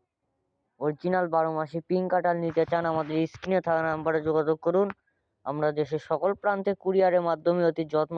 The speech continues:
সহকারে পাঠিয়ে দিয়ে থাকি। দেখতে তো পাচ্ছেন আমাদের এখানে অ্যাভেলেবেল গাছ রয়েছে। যেনাদের ই-, নিতে ইচ্ছুক আমাদের স্ক্রিনে থাকা নাম্বারে যোগাযোগ করুন। মুচি সহ, মুচি ছাড়া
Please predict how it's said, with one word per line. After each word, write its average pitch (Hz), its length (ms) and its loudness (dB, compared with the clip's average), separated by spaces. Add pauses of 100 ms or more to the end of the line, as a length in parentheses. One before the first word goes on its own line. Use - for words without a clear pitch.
সহকারে 170 400 0
পাঠিয়ে 170 380 0
দিয়ে 170 140 -2
থাকি। 180 260 0 (600)
দেখতে 143 240 -2
তো 175 100 0
পাচ্ছেন 175 300 0
আমাদের 165 260 0
এখানে 165 280 0
অ্যাভেলেবেল 165 520 2
গাছ 160 280 0
রয়েছে। 170 360 4 (800)
যেনাদের 160 420 0
ই-, 170 220 -2
নিতে 160 300 0
ইচ্ছুক 165 320 0
আমাদের 160 400 0
স্ক্রিনে 180 300 -2
থাকা 160 200 0
নাম্বারে 165 380 0
যোগাযোগ 170 340 2
করুন। 190 280 2 (580)
মুচি 160 300 -2
সহ, 165 220 2 (100)
মুচি 170 320 -4
ছাড়া 160 400 0